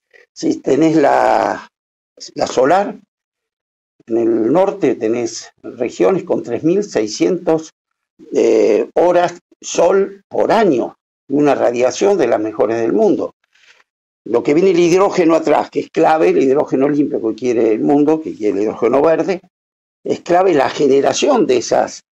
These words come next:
energías, y la tenés. Y eso es en lo cuanto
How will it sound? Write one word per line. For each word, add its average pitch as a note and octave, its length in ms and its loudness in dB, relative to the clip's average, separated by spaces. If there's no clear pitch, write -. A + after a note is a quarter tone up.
energías, A#2 760 -8
y B2+ 120 -4
la C3+ 180 0
tenés. G#2+ 420 -4
Y D3 480 0
eso B3+ 320 0
es A#3+ 140 -2
en F#3+ 120 4
lo E3+ 120 2
cuanto D#3+ 640 0